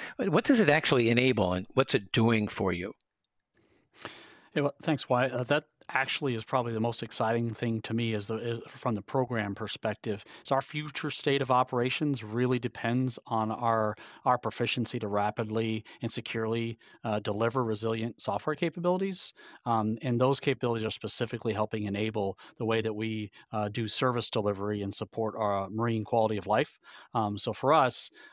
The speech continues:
Speaker 2: um, we're now in this position of deploying mission capabilities at the speed of relevance.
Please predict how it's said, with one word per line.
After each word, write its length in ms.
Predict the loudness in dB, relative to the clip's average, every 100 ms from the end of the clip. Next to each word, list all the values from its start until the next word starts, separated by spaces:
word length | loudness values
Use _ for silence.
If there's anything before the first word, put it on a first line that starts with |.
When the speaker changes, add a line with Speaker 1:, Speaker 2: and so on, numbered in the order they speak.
| 0
Speaker 2:
um, 260 | 2 2
we're 220 | 2 2 2
now 420 | 4 4 4 4
in 160 | 2
this 160 | 0 -2
position 540 | -6 -2 0 0 0
of 120 | -2 -2
deploying 560 | -6 -2 0 0 0
mission 280 | -2 -2 -2
capabilities 640 | -2 -4 -2 -2 -2 -6
at 60 | -8
the 80 | -10
speed 240 | -8 -8
of 80 | -2
relevance. 580 | -2 -2 -4 -6 -8